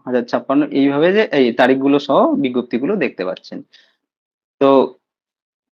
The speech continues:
এবার, এবার আসি আসল ব্যাপারে, যে রাজ্য তালিকায় নতুনভাবে কত? টোটাল ছিয়াত্তরটি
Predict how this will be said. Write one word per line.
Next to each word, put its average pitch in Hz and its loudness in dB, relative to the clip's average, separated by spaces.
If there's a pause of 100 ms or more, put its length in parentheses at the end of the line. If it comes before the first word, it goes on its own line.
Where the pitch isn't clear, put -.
(2250)
এবার, 165 4 (680)
এবার 185 6
আসি 175 2 (300)
আসল 143 4
ব্যাপারে, 131 2 (360)
যে 165 6
রাজ্য 175 2
তালিকায় 208 -2
নতুনভাবে 190 -2
কত? 180 2 (640)
টোটাল 202 4 (1000)
ছিয়াত্তরটি 180 2